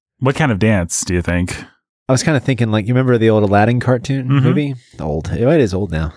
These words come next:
Speaker 1: Yeah.
Speaker 2: How those guys, when they say,
Speaker 1: Brandon,
Speaker 2: "We do
Speaker 1: that's
Speaker 2: the monkey."
Speaker 1: twenty-eight years old now.
Speaker 2: When they have the, uh, Prince Ali song,
Speaker 1: Mm-hmm.
Speaker 2: those soldiers that, "We do the monkey. We do the monkey." Remember that?
Speaker 1: Yeah, yeah, yeah.
Speaker 2: That, that dance.
Speaker 1: Kinda
Speaker 2: Was
Speaker 1: like just a,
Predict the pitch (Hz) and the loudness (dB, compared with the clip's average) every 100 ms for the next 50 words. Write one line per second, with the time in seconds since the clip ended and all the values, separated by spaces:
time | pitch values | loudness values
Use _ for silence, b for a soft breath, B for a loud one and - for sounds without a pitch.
0 | - 175 285 123 113 107 120 117 127 123 | -2 0 2 0 -2 0 2 2 2 2
1 | 117 120 127 135 127 139 135 131 123 117 | 2 0 2 2 2 2 2 2 2 2
2 | 110 107 120 107 98 95 95 - - 117 | 0 2 2 2 0 0 -2 -6 -2 0
3 | 110 107 110 101 101 98 92 85 - 123 | 2 4 2 4 4 4 2 -2 -2 -2
4 | 110 113 113 123 139 147 - 113 131 127 | 2 4 4 2 -2 -2 0 2 2 2
5 | 127 - 131 131 101 104 101 104 127 127 | 2 2 0 0 0 0 0 2 2 2
6 | 127 120 - 90 _ _ _ _ 117 123 | 0 -2 -4 -10 _ _ _ _ 0 2
7 | 120 120 120 95 104 117 120 - 233 277 | 2 -2 -4 -4 -2 0 -2 0 2 2
8 | 254 196 110 _ _ 131 - - 127 - | 2 0 -4 _ _ -2 -2 -6 -6 -6
9 | - 185 165 208 202 156 143 120 131 123 | -6 -6 -4 0 2 2 2 0 -4 0
10 | 117 107 107 98 | 2 2 0 -2